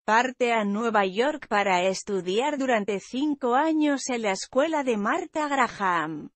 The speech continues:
pasando también por las escuelas de Alvin Ailey, Paul Sanasardo y el Clark Center. Viviendo en Harlem, Blanca vive el nacimiento del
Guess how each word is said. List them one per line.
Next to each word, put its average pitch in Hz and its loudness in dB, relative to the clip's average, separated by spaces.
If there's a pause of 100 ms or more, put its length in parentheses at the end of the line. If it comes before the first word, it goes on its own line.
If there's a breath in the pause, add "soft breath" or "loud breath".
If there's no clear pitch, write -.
(240)
pasando 220 -2
también 208 -2
por 285 -2
las 254 0
escuelas 240 0
de 190 2
Alvin 254 0
Ailey, 185 -2 (320)
Paul 226 0
Sanasardo 247 -2
y 220 0
el 190 0
Clark 277 -2
Center. 196 -4 (320)
Viviendo 269 -2
en 285 2 (120)
Harlem, 180 -2 (140)
Blanca 208 0
vive 269 4
el 240 -2
nacimiento 233 0
del 220 0